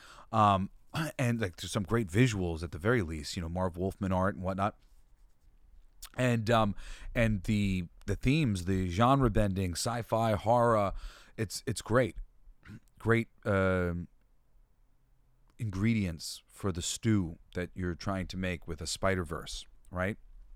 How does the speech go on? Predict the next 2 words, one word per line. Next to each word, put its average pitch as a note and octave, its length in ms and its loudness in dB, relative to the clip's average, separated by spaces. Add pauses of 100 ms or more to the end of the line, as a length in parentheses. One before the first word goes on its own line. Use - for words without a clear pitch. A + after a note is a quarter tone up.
(320)
Okay. - 200 -4 (1600)
Also, D3+ 420 8